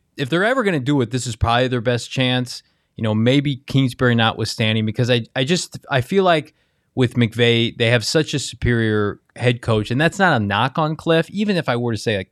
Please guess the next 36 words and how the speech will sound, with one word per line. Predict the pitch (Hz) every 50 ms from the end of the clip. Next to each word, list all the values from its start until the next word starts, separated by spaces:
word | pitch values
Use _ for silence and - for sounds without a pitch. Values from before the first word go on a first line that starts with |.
| _ _
Cliff's | - - 160 139 135
a | 113
top | - 117 98 - -
twenty | - - - 95 90
coach | - - 90 85 82 -
or | - 104
a |
top | - - 107 98 -
fifteen | _ - 123 - - - 113 98 90
coach, | - - 101 92 - - - _ _ _ _ _ _ _ _ _ -
McVay's | 127 113 165 208 262 214
a | 160
top | 110 120 110 95 - -
three | - - 123 123 113
coach. | - - 90 82 - - - - - _ _ _ _ -
I | 131
mean, | 143 139 135
it, | 131 120 107 82
it's, | 95 127 113 - - -
it's | 131 123 -
like | 165 151 123 - -
looking | - 135 151 - 165 143
at | 131
another | 123 117 120 113 117 110
maybe | 110 113 110 104
Sean | 98 - - - 127 123 120 117 104
Payton, | - 117 120 110 101 104 101
Belichick-esque | 95 110 113 117 113 110 - - 107 98 - - - 110 107 101 - - - - - _ _ _ _ _ -
type | - 123 117 110 -
of | 104 -
coach | - - 120 113 - -
now | 117 104 104 -
in | - 139 135
your | 127 117 113
own | 110 113 117 113
division. | 104 95 90 101 113 123 127 160 175 185 202